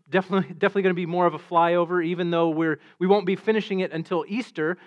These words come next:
Um, there, there's a lot that we will miss in that journey. But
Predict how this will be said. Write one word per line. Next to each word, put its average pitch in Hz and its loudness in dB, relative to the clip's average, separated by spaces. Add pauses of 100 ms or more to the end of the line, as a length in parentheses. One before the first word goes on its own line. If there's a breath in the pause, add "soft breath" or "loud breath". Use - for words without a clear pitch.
(140)
Um, 160 -2
there, 165 -2
there's 160 -2
a 170 -6
lot 160 -2
that 151 -6
we 170 -4
will 156 -4
miss 156 -6
in 156 -8
that 139 -8
journey. 151 -8 (140)
But 208 0